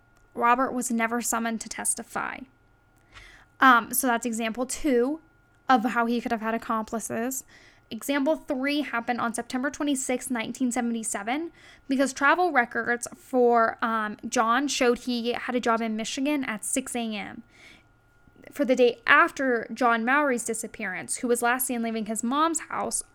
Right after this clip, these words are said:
at ten P M on September twenty-fifth. Now, y'all know I'm from the Midwest. I'm from Indiana, so Michigan sits on top of me, and Illinois is right beside me. It takes three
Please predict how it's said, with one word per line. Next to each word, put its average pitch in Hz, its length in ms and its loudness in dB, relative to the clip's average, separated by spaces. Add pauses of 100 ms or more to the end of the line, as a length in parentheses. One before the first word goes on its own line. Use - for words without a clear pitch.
(140)
at - 340 0
ten 262 240 -4
P 247 240 -2
M 220 320 0
on 220 200 -6
September 214 460 -6
twenty-fifth. - 800 -6 (460)
Now, 247 140 2
y'all 277 240 4
know 262 200 6
I'm 214 120 0
from 208 160 -8
the 196 60 -10
Midwest. - 600 -4 (380)
I'm 269 200 6
from 269 280 4
Indiana, 214 580 -6 (100)
so 233 300 2
Michigan 277 520 0
sits 262 140 -4
on 240 140 2
top 226 300 -6
of 208 60 -12
me, 214 260 -10 (600)
and 220 160 -2
Illinois 277 440 4
is 262 100 0
right 240 220 0
beside 208 400 -6
me. - 200 -12 (340)
It 269 80 -4
takes - 280 -2
three 294 340 0